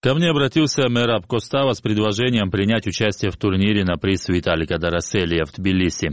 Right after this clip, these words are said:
на что я ответил, что это невозможно. В ходе разговора мы обсуждали возможность встречи на нейтральном поле, например, в Ереване или Турции.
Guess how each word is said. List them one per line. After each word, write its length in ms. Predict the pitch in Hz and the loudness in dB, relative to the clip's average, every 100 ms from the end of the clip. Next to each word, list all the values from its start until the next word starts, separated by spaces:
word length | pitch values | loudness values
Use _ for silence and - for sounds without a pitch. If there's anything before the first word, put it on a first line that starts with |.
| - - | -6 -2
на 140 | 92 | -2
что 200 | - 95 | -2 -2
я 120 | 85 | 0
ответил, 380 | 82 110 127 98 | 0 0 0 -2
что 180 | - 104 | 0 -2
это 160 | 101 | 0
невозможно. 640 | 98 104 117 131 98 80 73 - - - - | 0 0 0 0 0 -2 -6 -10 -20 -20 -6
В 60 | - | -2
ходе 180 | 170 | 0
разговора 540 | 147 113 127 131 131 107 | 0 0 0 0 0 0
мы 80 | 101 | -2
обсуждали 500 | - 98 104 117 95 | -2 -4 -2 0 0
возможность 520 | 90 98 110 95 - | 0 0 0 -2 -2
встречи 340 | 110 117 - | -2 -2 0
на 100 | 95 | 0
нейтральном 540 | 98 95 101 98 101 98 | 2 2 0 0 0 0
поле, 260 | 101 82 | 0 0
например, 400 | 80 85 90 117 | -2 0 0 2
в 80 | 104 | 2
Ереване 540 | 85 82 92 101 82 | 2 2 0 0 0
или 140 | 85 82 | -2 -2
Турции. 540 | - 78 - 82 73 | -2 -2 -2 -4 -4